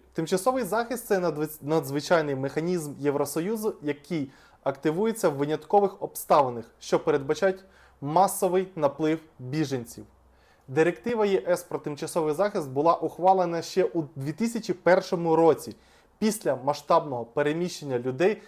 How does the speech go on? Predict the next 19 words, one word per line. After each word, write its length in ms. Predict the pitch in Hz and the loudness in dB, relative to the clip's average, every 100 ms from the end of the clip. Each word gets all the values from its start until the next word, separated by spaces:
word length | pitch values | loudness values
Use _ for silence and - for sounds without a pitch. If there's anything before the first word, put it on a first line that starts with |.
| _ | _
через 240 | - 151 139 | -2 -2 0
збройний 420 | 135 170 160 139 | 2 2 2 -2
конфлікт 540 | 139 135 156 185 - | -6 -6 -2 -4 -2
на 120 | 143 | 0
Балканах, 640 | 131 147 135 143 117 101 _ _ _ - | 2 2 2 2 2 -6 _ _ _ -10
зокрема 440 | 135 151 170 170 151 | -4 0 2 2 0
з 100 | 131 | 2
Бонс-, 500 | 165 214 208 - 147 | 2 2 0 -12 -6
Боснії 460 | 127 185 185 147 | 0 0 0 -4
та 400 | 131 135 127 120 | 2 4 4 2
Герцеговини 720 | 120 139 - 147 160 233 254 254 _ _ - | -2 -4 0 0 2 0 -2 -8 _ _ -8
і 140 | 202 214 | -6 -4
Косово. 600 | - 143 - 113 104 - _ _ _ _ _ | 0 0 0 -8 -8 -14 _ _ _ _ _
Вперше 440 | - 202 214 226 | 0 2 2 -2
цей 180 | 190 180 | -2 -2
механізм 680 | 165 156 - 156 202 190 135 | -2 -4 -2 -2 0 -4 -2
було 420 | 147 180 180 - | 2 4 4 -2
застосовано 840 | 135 143 143 160 - 196 190 185 - | -4 -2 -2 -6 0 2 2 -2 -4
якраз 600 | 147 139 165 151 135 - | -4 -2 2 2 2 -4